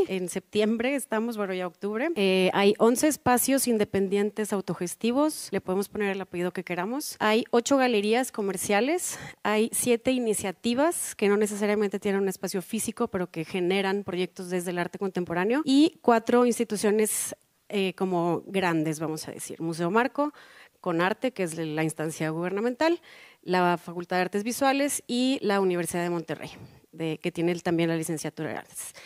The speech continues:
¿Cómo llegamos a tener casi treinta, eh,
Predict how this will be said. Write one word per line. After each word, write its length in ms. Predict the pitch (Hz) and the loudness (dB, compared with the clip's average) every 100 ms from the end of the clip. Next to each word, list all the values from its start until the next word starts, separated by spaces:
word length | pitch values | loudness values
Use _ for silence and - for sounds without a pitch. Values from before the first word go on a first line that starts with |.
| - - - - _ - | -20 -20 -20 -20 _ 0
¿Cómo 260 | 262 285 | 2 4
llegamos 420 | 302 254 247 254 | 4 4 4 4
a 100 | 269 | 2
tener 460 | 240 214 196 208 214 | 2 4 4 4 2
casi 320 | 214 208 214 | 0 0 -2
treinta, 640 | - 208 202 196 202 202 180 - - | -2 -2 0 0 2 2 -2 -10 -12
eh, 420 | 196 180 170 165 | -6 -4 -2 -4